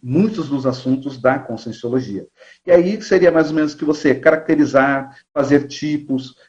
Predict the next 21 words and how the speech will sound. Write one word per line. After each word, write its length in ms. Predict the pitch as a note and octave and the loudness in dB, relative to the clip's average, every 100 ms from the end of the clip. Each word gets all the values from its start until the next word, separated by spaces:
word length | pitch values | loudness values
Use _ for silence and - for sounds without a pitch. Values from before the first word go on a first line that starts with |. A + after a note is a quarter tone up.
| - | 2
é, 140 | B2+ | 4
ver 260 | B2 D3+ C#3+ | 6 4 4
uma 540 | B2+ - A#2 C#3 C3+ | 0 -8 -4 0 0
escala 340 | C3 C3 B2+ | 0 0 2
de 100 | B2+ | 0
personalidades, 1200 | - D#3 D3 C3+ A#2 B2+ B2+ C3 B2+ B2 B2 - _ _ _ _ | 0 2 2 0 -4 0 4 4 4 0 -6 -14 _ _ _ _
é, 560 | A2+ A#2 A#2 A2+ G#2+ C3 | 0 4 6 6 4 2
enfim, 340 | D#3+ D3+ B2+ | 0 0 0
os 180 | C3+ - | -2 0
perfis 520 | E3+ D#3 - F3+ F#3+ | 2 2 0 -2 -2
de 80 | C3+ | -2
rosto, 460 | C#3 C3+ D3 D3 E3 | 0 6 6 6 -2
a 120 | - | 0
paraprosopografia. 2500 | D#3 E3 E3 D3+ - _ _ D3 E3 E3 - - C3+ D3 D3 - D3 C3 B2+ B2+ - C#3+ D3 C#3 - | -2 0 0 -2 -8 _ _ 0 0 0 -8 -4 -2 -2 -4 2 4 4 0 -2 -10 0 0 0 -6
Então, 460 | G2+ B2 C3+ C3 G#2 | -6 -2 0 0 -2
a 60 | |
prosografia 760 | A#2 C#3+ D3 C#3+ C3 B2 - C3+ | -8 2 2 2 0 0 0 0
vai 120 | C3 B2+ | 4 2
estudar 420 | B2+ B2+ B2+ B2+ | 2 2 4 4
o 60 | B2+ | 2
perfil, 600 | C3 A#2 - D3+ C3+ | 0 -2 0 4 4